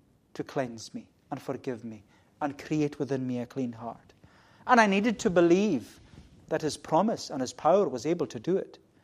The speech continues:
Because he not only has the promise to forgive, he has the power to forgive. And, my friend, the same is true with you. You need to believe that what you're asking,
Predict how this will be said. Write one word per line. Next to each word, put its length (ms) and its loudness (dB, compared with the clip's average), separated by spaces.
Because 240 6
he 100 0
not 180 4
only 280 4
has 200 -2
the 100 -2
promise 440 0
to 100 -6
forgive, 360 -2
he 120 0
has 240 -2
the 100 0
power 500 4
to 160 -2
forgive. 480 -8
And, 240 2
my 80 -2
friend, 280 -2
the 120 2
same 320 2
is 120 2
true 300 -2
with 240 -6
you. 280 -10
You 140 4
need 300 2
to 100 4
believe 460 2
that 200 -4
what 180 2
you're 140 0
asking, 580 -10